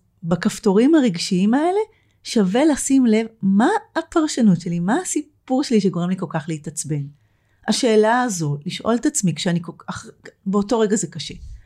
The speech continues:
אבל דקה, שתיים, שלוש, חמש דקות אחרי זה, למה התעצמנתי כל כך? על מה לחצו לי? בסדר? אז זה דבר שני.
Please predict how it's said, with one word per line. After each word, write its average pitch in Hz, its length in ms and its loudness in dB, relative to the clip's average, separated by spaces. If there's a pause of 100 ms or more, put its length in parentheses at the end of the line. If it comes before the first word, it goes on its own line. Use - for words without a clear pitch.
(400)
אבל 240 140 2
דקה, 220 380 0
שתיים, 240 360 -2
שלוש, 214 320 -2
חמש 202 340 -6
דקות 220 280 -10
אחרי 190 300 -10
זה, 196 120 -8 (1120)
למה 208 240 0
התעצמנתי 147 500 -6
כל 139 160 -16
כך? - 280 -14
על 185 140 4
מה 202 180 4
לחצו 160 440 -4
לי? 139 180 -6 (220)
בסדר? 208 420 -2
אז 196 60 0
זה 190 80 -4
דבר 170 280 -4
שני. 170 440 -2